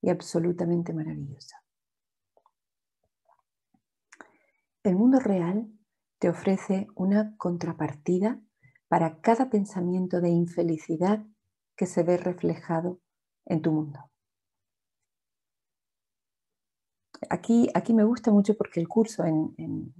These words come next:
en párrafos como este intenta hacer una especie de vocación, eh, yo casi digo como de, de anuncio, ¿no? Intenta picar nuestra curiosidad, intenta hacer que, que concibamos el deseo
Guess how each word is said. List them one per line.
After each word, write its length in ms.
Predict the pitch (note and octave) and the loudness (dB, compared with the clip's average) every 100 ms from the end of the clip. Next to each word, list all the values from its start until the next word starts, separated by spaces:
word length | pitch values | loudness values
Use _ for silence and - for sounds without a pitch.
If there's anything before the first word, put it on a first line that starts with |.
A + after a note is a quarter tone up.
| - | -12
en 80 | F3 | -2
párrafos 380 | G3+ G#3 G#3 | 0 0 -2
como 260 | - F3 F3 | -6 -4 -2
este 220 | F3 - | -2 -4
intenta 400 | E3+ E3 F3 F3+ | -4 0 0 0
hacer 240 | F3+ F#3 F3 | -4 -4 -4
una 140 | E3+ | -6
especie 420 | E3 - - F3 | -8 -8 -6 -6
de 220 | E3 E3 | -4 -4
vocación, 880 | D#3+ D#3+ D#3 D3+ - F#3+ F#3 F3+ F3 F3 - - - - | 0 0 0 -8 -4 0 0 0 -2 -8 -20 -20 -20 -8
eh, 640 | E3 E3+ D#3+ D#3+ D#3+ E3+ E3+ E3+ E3+ F#3 G3+ | -6 -4 -6 -6 -8 -12 -14 -14 -16 -18 -12
yo 160 | E3 | -8
casi 400 | F3 E3+ F3 E3+ | -6 -4 -2 -2
digo 280 | D3 D3+ D#3 | -2 -2 -4
como 240 | - D3+ C#3 | -6 -6 -6
de, 340 | C#3 C3+ - _ _ - | -6 -10 -16 _ _ -4
de 60 | |
anuncio, 540 | D#3+ E3+ E3+ - - - _ - | 0 2 0 -2 -12 -14 _ -6
¿no? 180 | A#3 - - - _ - | -6 -6 -20 -20 _ -10
Intenta 760 | D#3+ E3+ E3 F3 F3 E3+ E3+ - _ _ _ - G#3 - | -6 -4 -4 -2 -2 -2 -8 -20 _ _ _ -14 -12 -10
picar 360 | - - F3+ | -8 -2 0
nuestra 280 | E3+ - F3 | 0 -4 -6
curiosidad, 500 | F3 E3 D3+ D3 - | -6 -6 -8 -12 -10
intenta 480 | E3 D#3+ D#3 D#3 D#3+ | -10 -2 -2 -2 -10
hacer 340 | - E3 D#3 _ | -8 -6 -6 _
que, 300 | - D#3+ - | -12 -10 -10
que 100 | - | -8
concibamos 580 | F3 D#3+ D#3+ D#3 E3 D3+ | -4 -4 -2 -2 -2 -2
el 100 | E3 | -4
deseo 680 | D#3 - - G3+ F3+ - | -4 -8 -2 2 2 -2